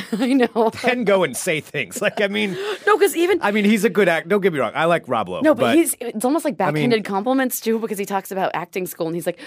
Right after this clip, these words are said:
Speaker 1: uh, "Let me just say, I just don't really believe that people need to go to acting school,
Speaker 2: <laughs>
Speaker 1: 'cause I was lucky to, like, you know, be working since I was seventeen.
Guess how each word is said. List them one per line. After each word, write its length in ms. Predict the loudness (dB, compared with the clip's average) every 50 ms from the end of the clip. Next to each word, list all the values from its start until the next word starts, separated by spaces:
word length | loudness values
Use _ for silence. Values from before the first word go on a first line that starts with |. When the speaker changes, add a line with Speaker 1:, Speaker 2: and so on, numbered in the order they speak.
| -18 -16 -18 -12 -4 2
Speaker 1:
uh, 160 | 4 4 4 4 0 _ _ -10
"Let 120 | -4 -2 -2
me 80 | -2
just 180 | -2 -2 -6 -4
say, 180 | -4 -4 -2 -2 -2
I 120 | -2 -2
just 240 | -2 -4 -6 -4 -2
don't 240 | -2 -2 -4 -6 -8 -8
really 180 | -6 -4 -4
believe 440 | -4 -4 -6 -4 -4 -4 -4 -4 -4 -4
that 260 | -6 -6 -8 _ _
people 240 | -8 -8 -6 -6 -8
need 300 | -6 -6 -6 -8 -8 -8
to 60 | -8
go 140 | -6 -4 -4
to 80 | -4
acting 380 | -4 -6 -6 -8 -10 -10 -10 -10
school, 400 | -10 -8 -6 -4 -2 -2 -4 -6 -8 -16 -20
Speaker 2:
<laughs> 160 | -20 -18 -8
Speaker 1:
'cause 140 | -6 -2 0
I 100 | 2 2
was 160 | 2 0 -2
lucky 420 | -2 -2 -2 -2 -2 -4 -8 -8 -8
to, 140 | -6 -4 -2
like, 200 | -2 -2 -2 -4
you 60 | -6
know, 180 | -4 -4 -4 -6 -10 -14 -10
be 140 | -6 -6 -4
working 400 | -2 0 -2 -2 -2 -4 -6 -6
since 200 | -8 -10 -6 -2
I 100 | -2 0
was 140 | 0 -2 -2
seventeen. 840 | -4 -4 -4 -4 -4 -8 -8 -10 -8 -6 -6 -4 -4 -6 -6 -8